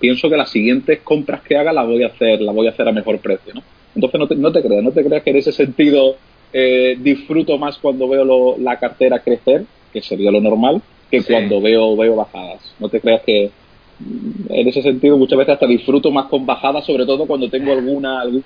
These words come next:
Speaker 1: compra cerca, eh, se me empiezan a,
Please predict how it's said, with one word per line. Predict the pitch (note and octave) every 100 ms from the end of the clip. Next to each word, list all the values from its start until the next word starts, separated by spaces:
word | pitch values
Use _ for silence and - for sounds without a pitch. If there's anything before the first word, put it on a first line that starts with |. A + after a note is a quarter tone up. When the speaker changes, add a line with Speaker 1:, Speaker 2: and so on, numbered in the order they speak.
| B2
Speaker 1:
compra | C#3+ C#3+ C3 B2
cerca, | C#3 D#3+ F3+ F#3 - _ -
eh, | A2+ A2
se | B2
me | A#2+
empiezan | A2 - B2 C3+ B2+
a, | B2+ A#2